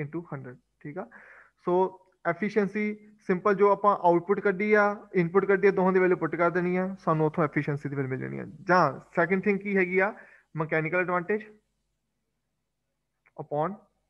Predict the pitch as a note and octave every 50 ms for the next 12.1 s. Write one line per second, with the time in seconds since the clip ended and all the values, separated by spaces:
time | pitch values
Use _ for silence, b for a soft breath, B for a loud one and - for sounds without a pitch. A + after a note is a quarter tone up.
0 | _ D3 C#3+ C#3 C#3 C#3+ - - C#3 C3+ - - - - F3 - _ _ - F3
1 | F3 E3+ - - F#3 F3+ F#3+ F#3 E3+ D#3+ D#3 D#3 - F#3 F3+ F3+ E3+ D3+ E3 E3
2 | D#3 D#3 - D#3 D3+ D3+ D3+ C#3+ D3 D3+ D#3+ F3+ F#3+ G3 B B B B - -
3 | - E3+ D#3 - D#3 D#3 D#3 D3+ E3 E3 G3 - - D#3+ C#3+ D3+ C#3+ C3 - C#3
4 | C3+ C#3 C#3+ E3+ G3+ B B B B B B B E3 D#3+ F3 F3 F3 F3+ G#3 G#3+
5 | F#3+ G3 G3 F#3+ F#3 F#3+ G3+ G3 G3+ G3 F3+ F3+ E3+ D#3+ D#3 - F#3+ F3+ F3+ F3
6 | - F#3+ F3 F#3+ F#3 F3 - F#3 F#3 G3+ G#3 B B B - D#3+ D#3 - E3 D#3+
7 | E3+ D#3 D#3 E3 E3 D#3 E3 E3+ F3+ F#3 E3+ C#3+ C3 C3+ C#3 C3+ - _ _ _
8 | _ - D3 C#3+ F3 - - - - _ _ - F3+ D#3+ D#3 D#3 D#3+ F3+ E3 D#3
9 | E3+ E3+ F#3 F#3+ G3 F3+ F3+ F3 F3+ F3 F3+ D#3+ D3+ D#3+ E3 D3+ D3 C#3+ E3 E3
10 | D#3+ D3 D3 E3 F#3 F#3+ F#3 - G3 G#3+ A#3 A#3 _ - E3 D#3+ F3 F3 F3 -
11 | E3+ D#3+ D3+ F#3 G3+ F#3 G3 - D#3 D#3+ D3+ C#3+ - F#3+ F3+ - C#3 C#3 C#3+ E3
12 | G3